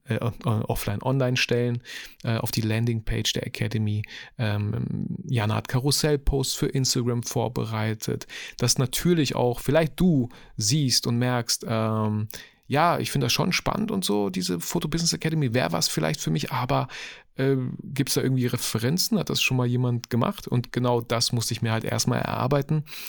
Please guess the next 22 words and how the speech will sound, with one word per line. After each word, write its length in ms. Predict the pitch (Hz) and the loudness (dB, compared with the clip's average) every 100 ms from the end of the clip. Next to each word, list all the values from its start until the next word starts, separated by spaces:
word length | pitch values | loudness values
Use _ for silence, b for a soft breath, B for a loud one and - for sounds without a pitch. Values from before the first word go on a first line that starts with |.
| B 127 | B -2
mit 100 | 135 | 0
den 100 | 123 | 2
zwei, 400 | - 127 127 123 B B - | 2 2 0 -4 B B -6
äh, 420 | 127 120 120 120 | -2 0 0 0
bisherigen 640 | 113 120 - 127 127 120 120 | 0 0 2 0 0 0 -2
Klassen. 480 | - 117 - 123 123 B B B _ | 0 0 2 0 -4 B B B _
Und, 560 | 113 117 117 117 113 - | -2 0 0 0 -2 -2
ähm, 240 | 117 113 | -2 0
ja, 160 | 113 104 | 0 0
bin 160 | 113 | 0
da 240 | 110 107 107 | 0 0 -2
super 720 | 113 110 120 127 123 113 110 110 | -2 0 2 2 2 2 -2 0
dankbar 300 | 110 113 110 | 0 0 0
über 160 | 110 | 0
das 120 | - - | -2 -2
ganze 220 | 107 107 | -2 -2
Feedback, 360 | - 123 117 | -2 -2 -2
was 120 | 117 - | 0 -2
da 80 | |
gekommen 360 | 120 - 117 113 | -2 -4 -2 -2
ist. 140 | - | -2
Und 220 | 117 107 | -2 -4